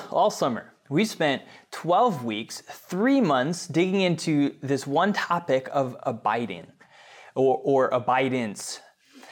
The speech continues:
And today we're going to take, try to take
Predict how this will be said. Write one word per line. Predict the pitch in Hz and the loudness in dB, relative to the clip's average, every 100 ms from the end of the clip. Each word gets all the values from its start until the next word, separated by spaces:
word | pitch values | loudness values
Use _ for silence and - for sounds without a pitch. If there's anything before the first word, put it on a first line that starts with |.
| - - | -16 -4
And | 147 147 135 127 113 - - - | 0 2 2 0 -4 -10 -20 -4
today | 202 208 214 180 - | 2 4 4 2 -2
we're | 147 165 170 | 0 2 4
going | 160 156 | 4 2
to | 147 135 | 2 -2
take, | 120 131 120 156 | 2 2 0 -4
try | - 208 233 | -2 2 2
to | 170 | 0
take | 151 135 | 0 0